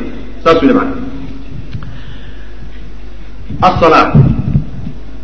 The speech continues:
Intaa wuxuu kaga soo baxay, macnaha, muslimiintii ugu horreysay ee nabiga rumeeyey, salawatullahi wasalaamu calayhi, iyo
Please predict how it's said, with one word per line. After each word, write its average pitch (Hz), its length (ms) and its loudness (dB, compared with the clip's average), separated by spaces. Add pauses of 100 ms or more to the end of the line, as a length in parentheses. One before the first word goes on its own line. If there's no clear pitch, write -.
(160)
Intaa 269 220 8
wuxuu 247 160 6
kaga 240 200 4
soo 226 100 4
baxay, 208 260 4
macnaha, 208 280 6
muslimiintii 220 440 2
ugu 233 180 4
horreysay 185 420 6
ee 175 40 0
nabiga 190 260 4
rumeeyey, 165 340 4
salawatullahi 196 440 4
wasalaamu 185 280 4
calayhi, 214 300 8 (1300)
iyo 247 220 8